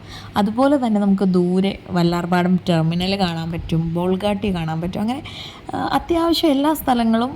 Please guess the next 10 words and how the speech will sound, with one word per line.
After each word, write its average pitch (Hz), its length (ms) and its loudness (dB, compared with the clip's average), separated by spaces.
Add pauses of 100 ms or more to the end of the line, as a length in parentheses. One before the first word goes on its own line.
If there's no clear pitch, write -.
(220)
അറിയുന്ന 247 460 0
ഒരാൾ 214 220 0 (160)
കൂടെ 196 280 2
ഉണ്ടെങ്കിൽ 185 300 -2 (120)
മനസ്സിലാക്കാൻ 190 640 2
എളുപ്പമാണ് 180 400 0
കേട്ടോ. 180 120 -2 (400)
അപ്പോൾ - 180 0
ഇതാണ് 254 320 4
നമ്മുടെ 214 220 2